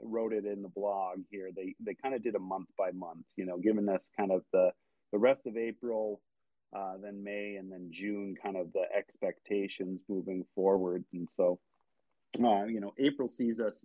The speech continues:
you know, having, uh, said they, they got five hundred of the S one reserve pack available, and,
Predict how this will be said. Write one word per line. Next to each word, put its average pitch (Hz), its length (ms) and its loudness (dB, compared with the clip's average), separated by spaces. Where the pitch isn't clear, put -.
you 120 140 -10
know, 95 300 -6
having, 110 520 0
uh, 98 400 0
said 127 160 -4
they, 123 200 -6
they 123 160 -6
got 117 300 -4
five 156 200 -2
hundred 156 300 -8
of 135 140 -8
the 131 180 -6
S 143 120 -6
one 151 160 -12
reserve 143 380 -6
pack 113 240 -10
available, 107 600 -4
and, 104 160 -10